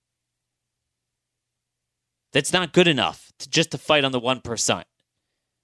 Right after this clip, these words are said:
Let's fight on the other ninety-nine percent. Now, so that, that, that, that's one thing.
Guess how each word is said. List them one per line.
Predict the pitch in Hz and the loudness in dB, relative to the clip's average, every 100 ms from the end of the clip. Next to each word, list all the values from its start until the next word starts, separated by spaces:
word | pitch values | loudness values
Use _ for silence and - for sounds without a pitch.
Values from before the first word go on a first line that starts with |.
| _ - | _ -2
Let's | 123 - | -2 2
fight | 170 160 | 2 4
on | 151 | 2
the | |
other | 143 139 | 2 2
ninety-nine | 139 139 135 131 135 | 2 0 0 0 0
percent. | 117 107 107 76 - - _ _ _ _ _ _ _ _ | -4 -6 -6 -8 -16 -20 _ _ _ _ _ _ _ _
Now, | 147 180 170 165 - _ _ _ _ _ _ _ _ _ _ _ _ _ _ _ _ _ _ _ _ _ _ | 0 2 2 0 -4 _ _ _ _ _ _ _ _ _ _ _ _ _ _ _ _ _ _ _ _ _ _
so | - 202 | 2 2
that, | 196 | 4
that, | 196 180 | 0 2
that, | 190 | 2
that's | 208 220 | 2 0
one | 156 175 147 | 2 0 0
thing. | 98 - - | -8 -10 -18